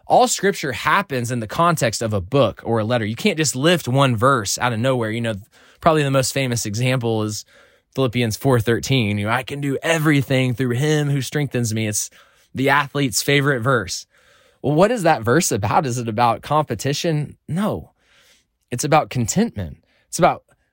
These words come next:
Paul having plenty or being in need. You know, he was wealthy and had stuff, or he was without stuff. And he says, "Hey, either way, I can do everything. I can do either one through Jesus who strengthens me. He can make me content."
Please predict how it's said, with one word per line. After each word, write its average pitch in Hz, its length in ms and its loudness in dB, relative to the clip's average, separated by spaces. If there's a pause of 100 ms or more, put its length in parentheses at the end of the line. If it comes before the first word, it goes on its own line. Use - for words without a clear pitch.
(160)
Paul 143 640 2
having 156 480 0
plenty 156 680 0
or 143 520 4
being 151 440 0
in 139 240 0
need. 127 380 0
You 107 140 -4
know, 131 140 2
he 147 140 2
was 120 240 -2
wealthy 135 500 0
and 135 80 0
had 147 220 0
stuff, 190 340 2
or 147 120 -2
he 147 180 0
was 156 280 0 (540)
without 123 640 2
stuff. 117 280 -2
And 120 80 0
he 160 80 2
says, 151 240 0
"Hey, 185 200 4
either 151 380 2
way, 147 280 2
I 175 120 2
can 190 140 -4
do 151 140 0
everything. 131 420 2
I 160 100 0
can 208 120 -4
do 170 120 2
either 151 260 2
one 143 320 0
through 127 140 -4
Jesus 131 380 -4
who 127 80 -6
strengthens 110 440 -6
me. 101 80 -6
He 131 120 -2
can 123 140 -2
make 123 140 -2
me 110 120 -6
content." 104 460 -6